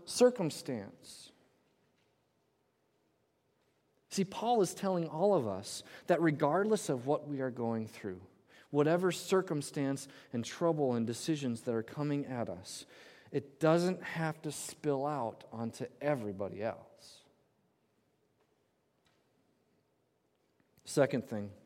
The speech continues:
that our stress is a matter of perspective.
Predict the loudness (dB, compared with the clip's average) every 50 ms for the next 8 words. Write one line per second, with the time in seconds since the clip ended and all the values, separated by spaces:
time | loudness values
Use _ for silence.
0 | -20 -20 _ _ _ _ _ _ _ _ _ -20 -20 _ _ -20 _ _ _ _
1 | _ _ -2 2 4 4 4 4 2 0 -4 -4 2 4 4 4 4 2 0 -4
2 | -6 -10 -10 -12 -16 -18 -20 _ _ _ _ _ _ _ _ _ _ _ _ _
3 | _ _ _ _ _ -20 -20 -20 _ _ -6 -4 -2 0 2 2 4 4 2 2
4 | 0 -2 -6 -12 -12 -8 -8 -8 -8 -8 -10 -14 -18 -18 -18 -20 -20